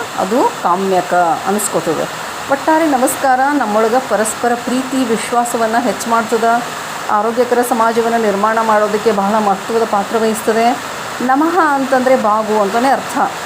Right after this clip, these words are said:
ನಯ ವಿನಯಗಳ ಪ್ರತೀಕವೂ ಆಗಿದೆ ಇದು ನಮಸ್ಕಾರ. ಎಲ್ಲರೂ ನಯ ವಿನಯದಿಂದ ಬದುಕಿದ್ರೆ ಸಂಘರ್ಷನೇ ಇರೋದಿಲ್ಲ. ನಮಃ ಎಂಬುದನ್ನ ನ ಮಮ ಎಂದು ತಿಳ್ಕೊಂಡಾಗ ನನ್ನದಲ್ಲ, ನನ್ನದಲ್ಲದು ಏನೂ ಇಲ್ಲ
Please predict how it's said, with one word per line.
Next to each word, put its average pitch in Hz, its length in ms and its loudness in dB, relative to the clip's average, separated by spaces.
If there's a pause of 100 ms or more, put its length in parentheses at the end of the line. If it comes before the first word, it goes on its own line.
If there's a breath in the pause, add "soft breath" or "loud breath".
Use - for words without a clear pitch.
(340)
ನಯ 233 280 4
ವಿನಯಗಳ 254 440 4
ಪ್ರತೀಕವೂ 233 560 0
ಆಗಿದೆ 202 400 2
ಇದು 190 140 0
ನಮಸ್ಕಾರ. 175 500 -2 (320)
ಎಲ್ಲರೂ 208 480 2
ನಯ 254 260 2
ವಿನಯದಿಂದ 240 480 0 (140)
ಬದುಕಿದ್ರೆ 254 500 2 (460)
ಸಂಘರ್ಷನೇ 311 580 2
ಇರೋದಿಲ್ಲ. 285 340 2 (640)
ನಮಃ 254 600 0 (100)
ಎಂಬುದನ್ನ 233 420 2 (1600)
ನ 240 40 4 (160)
ಮಮ 233 300 2 (500)
ಎಂದು 202 220 2
ತಿಳ್ಕೊಂಡಾಗ 226 520 2 (380)
ನನ್ನದಲ್ಲ, 208 560 2 (180)
ನನ್ನದಲ್ಲದು 220 600 0
ಏನೂ 226 280 4
ಇಲ್ಲ 233 300 2